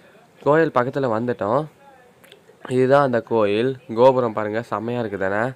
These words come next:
அங்க லெஃப்ட் சைடுல பைப் இருக்கும். அங்க வந்து கை கால் கழுவிட்டு அப்படியே உள்ளார வந்துட்டோம். உள்ளார வந்த வாட்டி இதுதான் ஆறு. இந்த இடத்துல தான் இப்ப நம்ம குளிக்க போறோம். குளிச்ச வாட்டி அதுக்கப்புறம்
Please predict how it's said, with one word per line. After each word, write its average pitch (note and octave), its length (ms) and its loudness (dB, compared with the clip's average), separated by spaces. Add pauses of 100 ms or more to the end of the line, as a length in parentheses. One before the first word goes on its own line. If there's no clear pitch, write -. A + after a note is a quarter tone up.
(560)
அங்க C3 200 4
லெஃப்ட் C3 260 4
சைடுல D#3 360 4
பைப் C3+ 260 0
இருக்கும். A#2+ 400 2
அங்க C3+ 160 0
வந்து C3 260 0
கை C3 220 0
கால் C3 220 0
கழுவிட்டு A2+ 480 0
அப்படியே A#2 320 2
உள்ளார A#2 340 0
வந்துட்டோம். G2+ 580 -2
உள்ளார D3 360 0
வந்த B2 180 -4
வாட்டி B2 200 -2
இதுதான் A#2 380 0
ஆறு. G#2+ 560 -2 (320)
இந்த B2+ 280 -2
இடத்துல B2 240 -4
தான் C#3+ 80 -2
இப்ப C3 120 -4
நம்ம G#2 200 -4
குளிக்க A#2+ 480 -6
போறோம். A#2 180 -4 (100)
குளிச்ச D#3+ 340 -2
வாட்டி B2 320 -2
அதுக்கப்புறம் B2 600 -2